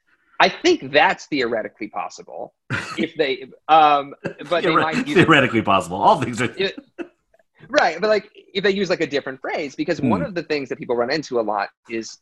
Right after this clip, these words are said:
Speaker 1: overt and out-and-out atheists, um, are one of the, uh, communities that have the, the biggest problem getting elected. There's, you know, if, if when
Speaker 2: Okay.
Speaker 1: people rank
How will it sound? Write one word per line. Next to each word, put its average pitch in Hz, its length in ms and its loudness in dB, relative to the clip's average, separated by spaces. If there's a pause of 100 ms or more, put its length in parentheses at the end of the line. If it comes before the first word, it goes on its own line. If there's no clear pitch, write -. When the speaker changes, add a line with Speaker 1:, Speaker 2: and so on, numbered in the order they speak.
Speaker 1:
overt 139 560 4
and 131 120 -2 (100)
out-and-out 127 440 0 (100)
atheists, - 760 -10 (200)
um, 110 440 -2
are 117 240 -2 (140)
one 127 260 -2
of 120 220 -4
the, 123 80 4 (340)
uh, 113 360 2
communities 117 480 -8
that 110 100 -4
have 110 220 -2
the, 113 200 -6 (140)
the 123 60 -2
biggest 139 420 2
problem 113 680 2
getting 101 300 -8
elected. 85 460 -10 (160)
There's, 113 280 2
you 117 100 -4
know, 110 140 -4
if, 123 200 -2
if 131 120 -2
when 120 120 0
Speaker 2:
Okay. 151 80 2
Speaker 1:
people 131 160 2
rank 123 380 0